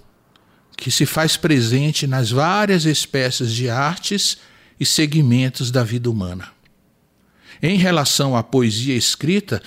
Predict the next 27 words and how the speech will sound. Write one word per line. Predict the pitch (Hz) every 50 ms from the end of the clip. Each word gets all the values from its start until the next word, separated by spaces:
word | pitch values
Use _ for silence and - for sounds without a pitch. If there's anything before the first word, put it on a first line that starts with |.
| - - _
eu | 120 123
diria | 131 120 135 127 120 131 151 170 175
que | - - - 196 190 190 185 170
ela | 165 165 170 165 165
é | 165 160 165
um | 190 196
modo | 180 151 139 143 156 180 202 202 160 143 123 117
de | 113 120 131
dizer | 139 151 151 131 143 170 170 160 143
algo | 120 123 156 170 160 175 220 220 - - _ _ _ _ _ _ _ _ _
de | - 127 147
uma | 175 185
maneira | 190 185 165 180 190 190 -
surpreendente | - - 202 - - 208 202 190 156 127 120 147 156 156 156 143 - - - 110 - - _ _ _ _ _ _ _ _ _ _ _
e | 156 151
que | - 214 202
leva | 180 151 147 156 165 175 160 165 170 - -
à | - 135 -
comoção | - 156 151 147 139 135 127 - - - 131 135 131
da | 127 127 113
alma. | 90 82 82 85 85 82 80 - - - - - - - - - - _ _ _
Quando | - 143 139 147 143 151
a | 139 -
poesia | - 160 147 123 120 113 117 143 156 151 143
aparece | - - 123 113 113 123 135 143 139 - -
em | 131 120
palavras, | 120 135 120 113 107 113 120 127 131 139 139 123 117 107 110 - - - -